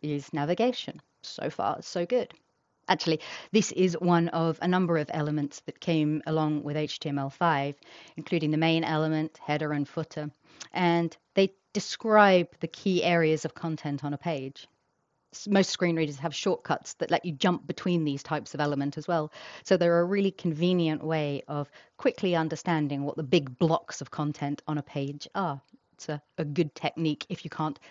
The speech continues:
take all of the page content in at a glance.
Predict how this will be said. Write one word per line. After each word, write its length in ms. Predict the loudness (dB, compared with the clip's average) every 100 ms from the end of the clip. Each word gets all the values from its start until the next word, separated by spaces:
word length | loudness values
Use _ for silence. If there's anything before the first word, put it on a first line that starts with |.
| _
take 340 | 0 0 2 0
all 220 | 2 2
of 80 | 0
the 60 |
page 280 | -2 -2 -2
content 460 | -4 -4 -4 -8 -6
in 120 | -6
at 140 | -6 -6
a 60 |
glance. 560 | -4 -2 -2 -6 -14